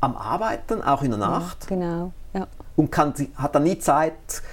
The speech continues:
Speaker 1: schlechte Stoffe auszuschaffen.
Speaker 2: Ja,
Speaker 1: Und
Speaker 2: genau.
Speaker 1: ich habe eben jetzt recherchiert und bestimmte schlechte Sachen, die gehen dann aus dem Körper raus, weil die werden dann als erstes in Angriff genommen, wenn man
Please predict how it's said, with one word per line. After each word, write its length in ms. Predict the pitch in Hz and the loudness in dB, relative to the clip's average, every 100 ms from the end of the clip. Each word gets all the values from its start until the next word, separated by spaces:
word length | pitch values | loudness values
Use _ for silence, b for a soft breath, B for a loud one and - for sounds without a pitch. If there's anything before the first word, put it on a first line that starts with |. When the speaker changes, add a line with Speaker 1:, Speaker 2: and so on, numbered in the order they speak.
| B - | B 0
Speaker 1:
schlechte 300 | 139 127 135 | 2 2 0
Stoffe 360 | 143 143 - 110 | 0 0 0 0
auszuschaffen. 680 | 123 123 98 95 - 87 - - | 0 -2 -6 -6 -6 -8 -10 -8
Speaker 2:
Ja, 100 | 180 | -6
Speaker 1:
Und 80 | 180 | -6
Speaker 2:
genau. 100 | 190 | 0
Speaker 1:
ich 80 | 165 | 4
habe 120 | 156 | 4
eben 160 | 170 151 - | 4 2 0
jetzt 260 | 139 - 147 | -2 0 -2
recherchiert 580 | 117 - 160 254 - B B B - | 0 2 4 4 0 B B B 2
und 320 | 156 151 - | 2 2 -4
bestimmte 260 | - - | -2 0
schlechte 240 | - 156 135 | 2 2 4
Sachen, 300 | 143 175 139 | 4 4 2
die 60 | |
gehen 180 | 139 143 | 2 4
dann 340 | 131 131 131 - - | 4 4 2 0 -6
aus 100 | 127 | -4
dem 80 | 127 | 0
Körper 340 | 139 127 120 | 0 0 2
raus, 440 | 120 120 117 - 123 | 6 6 4 0 -2
weil 80 | |
die 100 | 117 | 2
werden 180 | 131 123 | 2 4
dann 200 | 120 117 | 4 4
als 180 | - - | 0 -2
erstes 720 | - 135 - - 135 - - | 0 2 0 0 0 -2 -4
in 140 | 135 117 | 0 0
Angriff 280 | 131 131 139 | 0 -2 -2
genommen, 200 | 131 123 | 0 2
wenn 140 | 117 | 2
man 140 | 120 | 0